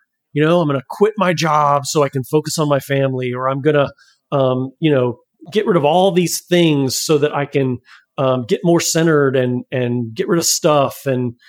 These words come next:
and whatever it is that you find out is way out of whack. And, and, and if you have to make that kind of adjustment, then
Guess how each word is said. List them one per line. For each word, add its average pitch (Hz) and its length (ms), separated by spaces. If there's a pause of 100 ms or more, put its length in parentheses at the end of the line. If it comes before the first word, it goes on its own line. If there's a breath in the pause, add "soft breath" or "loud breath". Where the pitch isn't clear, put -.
(340 soft breath)
and 131 240
whatever 226 320
it 165 80
is 160 320
that 156 160
you 139 160
find 147 200
out 139 120
is 123 120
way 160 320
out 160 160
of 139 80
whack. 131 360
And, 147 180
and, 147 240 (260)
and 151 120
if 147 120
you 170 80
have 269 180
to 220 100
make 175 180
that 175 160
kind 165 120
of 147 40
adjustment, 135 460 (100)
then 127 300